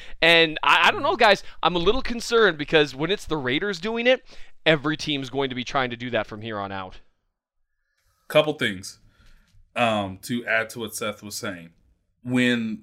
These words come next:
Speaker 2: the Raiders understood that Tyreek Hill was either going to go, and this is a tendency thing again, Tyreek Hill, when running motion,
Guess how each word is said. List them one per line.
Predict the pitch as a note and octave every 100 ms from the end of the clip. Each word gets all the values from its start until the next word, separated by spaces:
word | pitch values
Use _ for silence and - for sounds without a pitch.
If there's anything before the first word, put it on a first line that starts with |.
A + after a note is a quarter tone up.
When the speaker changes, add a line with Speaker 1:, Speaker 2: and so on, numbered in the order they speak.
| -
Speaker 2:
the | A#2 A2+
Raiders | G#2+ B2 F3 F3 F3+ E3+ - - _ _ _ _ _ _ _ _
understood | B2 C3 B2+ - A2+ F#2+ E2+ _ _ -
that | G2 G2
Tyreek | - B2 B2+ C3 -
Hill | A#2 G#2 F2+ F2 _ _ _ _ _ _ _ _ _ _ _ -
was | A2+ G2+ -
either | A#2+ A#2+ A2+
going | A#2 A2+
to | G#2+ A2+
go, | A2 G2+ F#2+
and | G#2+
this | A2+ B2+
is | D3
a |
tendency | D3+ G#3+ C#3+ G#2+
thing | F#2+ F2+
again, | F2+ F#2 D#2 _ _ -
Tyreek | A#2 C3+ C#3+
Hill, | C#3 C3 B2 - _ _
when | G#2+ G#2+ G2+
running | A2 A2 G#2
motion, | A#2 D#3 G#3+ G3+